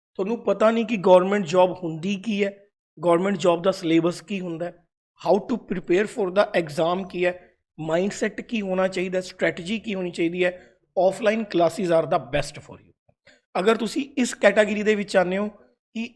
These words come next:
ਜਿੰਨੀ ਦੇਰ ਤੱਕ ਅਸੀਂ ਆਪਦੇ ਆਪ ਨੂੰ ਇੱਕ ਸਿਸਟਮ ਦੇ ਵਿੱਚ ਨਹੀਂ ਬੰਨ੍ਹਦੇ,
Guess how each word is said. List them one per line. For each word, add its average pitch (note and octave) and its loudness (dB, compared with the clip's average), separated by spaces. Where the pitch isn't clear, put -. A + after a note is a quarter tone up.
ਜਿੰਨੀ G3+ -6
ਦੇਰ A#3 -4
ਤੱਕ G#3+ 0
ਅਸੀਂ A3 0
ਆਪਦੇ F#3+ 2
ਆਪ G3+ 6
ਨੂੰ A3 -4
ਇੱਕ G#3+ -8
ਸਿਸਟਮ A#3+ -2
ਦੇ B3 4
ਵਿੱਚ - -4
ਨਹੀਂ F#3 0
ਬੰਨ੍ਹਦੇ, C#3 -6